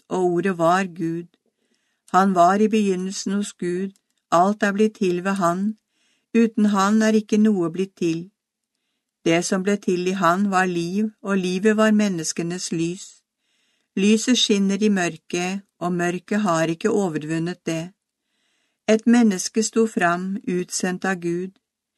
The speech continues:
Navnet hans var Johannes. Han kom for å vitne. Han skulle vitne om lyset, så alle skulle komme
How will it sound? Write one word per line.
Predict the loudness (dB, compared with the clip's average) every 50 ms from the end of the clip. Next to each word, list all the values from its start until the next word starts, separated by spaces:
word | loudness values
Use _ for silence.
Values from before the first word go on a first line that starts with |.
| _ _ _ _ _ -6
Navnet | -2 2 4 4 4 2 0 -2 0
hans | 2 2 2 2 0 0 0
var | 2 2 2 2 2
Johannes. | -2 -2 0 0 0 0 0 -2 -4 -4 -6 -8 -10 -18 _ _ _ _ _ _ _ _ _ _ _ _ _ 2
Han | 2 2 2 2
kom | -2 0 0 0 0 0
for | -2 -2 -2 0 0
å | 0 2
vitne. | 2 0 0 _ _ _ -6 -4 -4 -4 -6 -8 _ _ _ _ _ _ _ _ _ _ _ _ 0
Han | 2 4 4 4
skulle | 2 0 0 2 4 4 4
vitne | 4 4 0 0 _ -6 -4 -2
om | -2 -2
lyset, | -2 0 0 -2 -2 -4 -4 -6 -6 -4 -6 -6 -6
så | -6 -4 -2
alle | 2 2 2 2 2 -2
skulle | -4 -4 -4 -2 -2 -2 -4
komme | -4 -2 -2 -2 0 -2 -2 -4 -4